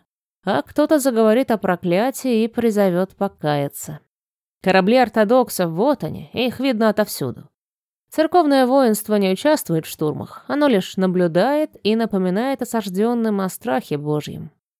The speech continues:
После столкновения с Арестом герцогиня клириков ненавидела и боялась, хотя о последнем не знал даже Сезар. Лучше умереть, чем снова оказаться среди беснующихся, жаждущих крови фанатиков.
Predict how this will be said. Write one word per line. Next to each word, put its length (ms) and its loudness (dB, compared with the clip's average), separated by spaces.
После 300 2
столкновения 720 4
с 140 -2
Арестом 560 2
герцогиня 560 2
клириков 520 2
ненавидела 760 2
и 100 2
боялась, 760 0
хотя 380 0
о 40 -2
последнем 600 0
не 120 2
знал 240 0
даже 240 -2
Сезар. 440 -6
Лучше 380 4
умереть, 460 6
чем 220 -4
снова 320 2
оказаться 480 2
среди 320 2
беснующихся, 1080 -2
жаждущих 720 2
крови 360 2
фанатиков. 880 -4